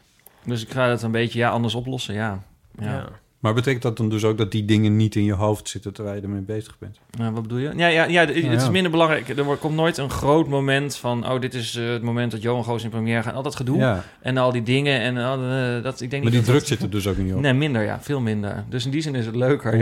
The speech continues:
Speaker 3: Ontspannender, ja.
Speaker 1: Ja.
Speaker 3: Ah, ja.
Speaker 1: Ik vind het echt
Speaker 3: Ja.
Speaker 1: prettig.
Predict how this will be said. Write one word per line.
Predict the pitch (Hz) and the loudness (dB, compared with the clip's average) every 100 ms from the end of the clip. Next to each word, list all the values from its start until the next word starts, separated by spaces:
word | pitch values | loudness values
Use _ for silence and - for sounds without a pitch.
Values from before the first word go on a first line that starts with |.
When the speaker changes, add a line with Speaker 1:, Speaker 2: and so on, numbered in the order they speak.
| 127 | 4
Speaker 3:
Ontspannender, | 101 107 131 98 92 95 | 4 2 2 2 0 -2
ja. | 120 | 0
Speaker 1:
Ja. | 143 131 98 - | 2 2 -2 -8
Speaker 3:
Ah, | 147 | -4
ja. | 131 | -2
Speaker 1:
Ik | 87 | -2
vind | 90 139 | -4 -2
het | |
echt | 143 113 | 0 0
Speaker 3:
Ja. | 90 - | -2 -4
Speaker 1:
prettig. | 123 143 117 - | -4 -2 -4 -8